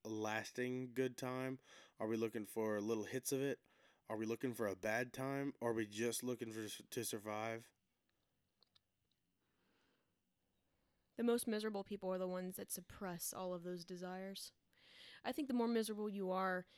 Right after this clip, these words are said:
Speaker 2: the more congestion you have everywhere. That's why certain people stay, like, sick with sinus infections and stuff, because, and constipation, because people just hold so much in, and it's actually more of a psychosomatic thing, and people just don't even,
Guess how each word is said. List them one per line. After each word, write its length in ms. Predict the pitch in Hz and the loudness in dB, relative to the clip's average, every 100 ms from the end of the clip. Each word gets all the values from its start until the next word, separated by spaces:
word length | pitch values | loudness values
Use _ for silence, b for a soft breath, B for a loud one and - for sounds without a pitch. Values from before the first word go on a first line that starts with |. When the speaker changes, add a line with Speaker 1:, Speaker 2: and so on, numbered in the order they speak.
| B B B B | B B B B
Speaker 2:
the 180 | 202 226 | 4 6
more 220 | 220 208 | 8 4
congestion 680 | 202 208 185 196 185 - 190 | 2 0 0 0 0 -2 0
you 100 | 175 | -2
have 320 | 170 175 170 190 190 | 0 0 0 -2 -2
everywhere. 420 | 180 185 175 175 | 0 0 0 2
That's 220 | 190 - | 2 2
why 80 | 311 | 2
certain 240 | - 320 | 2 0
people 240 | 226 208 190 | -2 -4 -4
stay, 260 | - 196 | 0 2
like, 240 | 196 175 - - | 2 0 -4 -12
sick 300 | - - 226 | -2 2 2
with 80 | 208 | 2
sinus 340 | - 175 202 | 0 0 0
infections 420 | 233 247 247 269 269 | -2 -2 0 0 0
and 80 | |
stuff, 220 | 269 302 294 | 0 0 -2
because, 280 | 269 247 226 | -2 0 0
and 140 | 196 | -2
constipation, 960 | - 208 220 - - 185 196 247 254 269 B B | -4 -4 -4 -4 -4 -2 0 0 0 -2 B B
because 240 | - 240 226 | -2 0 0
people 180 | 269 | 0
just 160 | 311 320 | 0 -2
hold 200 | - 233 | 0 0
so 80 | - | 0
much 180 | 220 196 | 0 -2
in, 380 | - 185 208 175 | -2 0 0 2
and 100 | 180 | 2
it's 140 | 190 | 2
actually 380 | 220 220 - 240 | 2 0 0 -2
more 180 | 214 202 | 2 0
of 100 | 202 | 0
a 40 | |
psychosomatic 840 | 190 190 185 190 196 175 180 180 - B B | -2 -2 -2 -4 -2 0 -2 -4 -10 B B
thing, 160 | 220 220 | 2 2
and 100 | 196 | 0
people 240 | - 277 | -4 -4
just 180 | 285 - | -4 -2
don't 140 | 233 226 | 0 0
even, 160 | 208 | -2